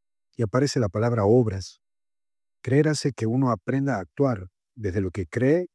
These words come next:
y en quien cree. Durante mucho tiempo se nos cuestionó y se nos cuestiona a los cristianos por actuar de una manera distinta a lo que predicamos,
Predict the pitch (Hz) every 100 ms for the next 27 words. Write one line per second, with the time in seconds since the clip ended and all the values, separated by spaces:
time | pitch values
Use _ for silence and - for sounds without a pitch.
0 | _ 113 98 90 85 90 85 82 92 90
1 | 87 _ _ _ _ _ _ _ _ -
2 | 110 131 131 170 151 156 185 170 147 113
3 | 107 - - - 127 - - 135 156 202
4 | 185 120 110 92 - 104 - 143 147 151
5 | 101 92 - 101 - 143 143 139 - -
6 | - _ _ - 107 117 165 156 147 127
7 | 107 123 139 104 98 _ - 160 170 196
8 | 135 - 90 90 95 - 95 92 90 -